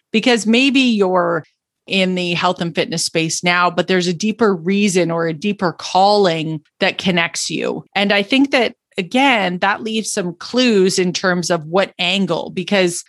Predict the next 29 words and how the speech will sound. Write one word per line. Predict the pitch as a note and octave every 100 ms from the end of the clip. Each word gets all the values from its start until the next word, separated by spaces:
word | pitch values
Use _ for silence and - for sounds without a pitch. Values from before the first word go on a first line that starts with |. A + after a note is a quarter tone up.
| -
I | G#3
don't | B3
think | D4+ B3+
there's | A#3 F#3
anything | F#3 E3+ F3+ F3 F3 - _ _ -
as, | F3 E3+ E3 D#3+ D3+ - - -
you | G#3
know, | F3+ D#3+ -
when | G3 G#3+
you | G3+
just | G3 G#3 -
think | F#3+ G3
of | E3+ D3+
the | F3+
term, | - E3+ E3
like, | D#3+ D#3 -
fitness | G3 D#3 E3 -
coach, | E3 C3+ - -
I | F#3+
don't | A3 G#3+
really | G#3+ G#3 G3
think | F3+ F3 -
that | D#3 -
that | D#3 D#3 -
exists. | E3 C#3+ D#3 - -
I | - F#3+
think | G#3 F#3+
that | F3+ -
we | F#3 F3+ F3